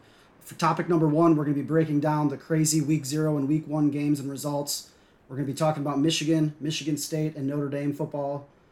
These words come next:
About all, all three, or two out of those three teams won. Notre Dame obviously lost to Ohio State. Um,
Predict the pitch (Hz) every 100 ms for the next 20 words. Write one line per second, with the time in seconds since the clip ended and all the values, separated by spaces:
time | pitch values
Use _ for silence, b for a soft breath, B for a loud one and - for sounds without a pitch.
0 | b _ _ 127 131 127 143 151 156 -
1 | 156 156 156 151 170 143 143 - 113 196
2 | 170 160 151 147 - - _ _ _ _
3 | _ 151 160 160 156 127 117 147 156 147
4 | 151 - 131 135 131 131 123 131 131 135
5 | 131 123 117 123 123 123 117 123 117 -
6 | 131 127 - b b b _ 123 120 120
7 | 113 110